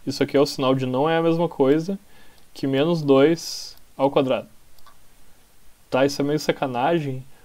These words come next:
mas isso aqui quer dizer que é menos dois vezes menos dois, e isso aqui quer dizer que é menos dois ao quadrado.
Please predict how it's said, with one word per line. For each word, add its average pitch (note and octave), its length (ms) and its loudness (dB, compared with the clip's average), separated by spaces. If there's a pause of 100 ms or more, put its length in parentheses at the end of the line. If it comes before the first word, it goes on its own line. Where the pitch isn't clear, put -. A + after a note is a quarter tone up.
(180)
mas D3 520 2
isso D3 240 0
aqui D3+ 180 2
quer E3 100 0
dizer D3+ 160 2
que C#3+ 80 0
é D#3 40 2
menos C#3+ 260 0
dois D#3 320 4
vezes C#3 220 2
menos C3+ 260 -4
dois, C3+ 500 -4 (480)
e C#3 140 0
isso - 220 0
aqui F3+ 340 -2
quer G3 120 0
dizer D3+ 180 2
que D#3 120 -2
é E3+ 80 0
menos D#3 960 0 (1080)
dois C3+ 920 2 (460)
ao A#2+ 100 -6
quadrado. A#2 380 -2